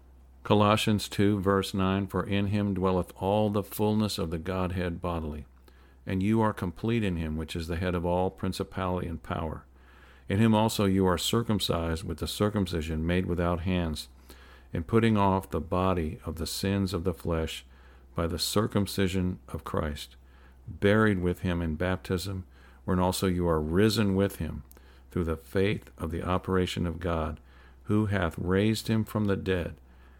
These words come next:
and you being dead in your sins, and the uncircumcision of your flesh hath he quickened together with him, having forgiven you all trespasses."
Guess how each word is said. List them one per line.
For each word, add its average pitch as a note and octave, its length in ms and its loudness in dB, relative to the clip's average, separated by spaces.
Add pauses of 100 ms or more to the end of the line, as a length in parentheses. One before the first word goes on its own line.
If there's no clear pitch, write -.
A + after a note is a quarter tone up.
(120)
and E2+ 180 -2
you G#2+ 280 4
being G2 360 0
dead G#2 380 2
in A#2+ 80 0
your G#2 160 0
sins, E2+ 560 -4 (480)
and E2+ 140 -2
the E2 80 -2
uncircumcision G#2 920 0
of F#2+ 100 0
your F#2 100 0
flesh F2 420 -2
hath F2+ 160 -4
he F2+ 80 0
quickened G#2+ 380 -2
together G2 380 2
with F#2 260 0
him, D2+ 220 -6 (540)
having F2 280 0
forgiven F#2 540 0
you D#2 240 -2
all E2+ 400 0
trespasses." - 920 -6